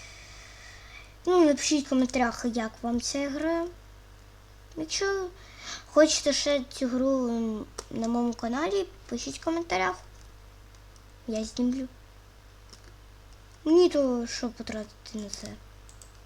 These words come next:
Мені просто зняв, випустив, получив вподобайку, получив коментар. Ну і знову зняв. Схема дуже проста.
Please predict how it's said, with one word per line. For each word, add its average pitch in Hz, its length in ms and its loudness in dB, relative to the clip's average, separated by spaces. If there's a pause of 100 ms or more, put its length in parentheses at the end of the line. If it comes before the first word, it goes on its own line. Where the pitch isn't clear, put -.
(1500)
Мені 370 160 2
просто 349 440 0
зняв, 311 360 2 (840)
випустив, 269 600 0 (680)
получив 254 440 -2
вподобайку, 262 760 2 (460)
получив 247 440 2
коментар. 247 540 4 (1000)
Ну 381 80 0
і 415 220 4
знову 320 360 6
зняв. 285 260 0 (2750)
Схема 277 520 0
дуже 226 420 -2 (240)
проста. - 380 -10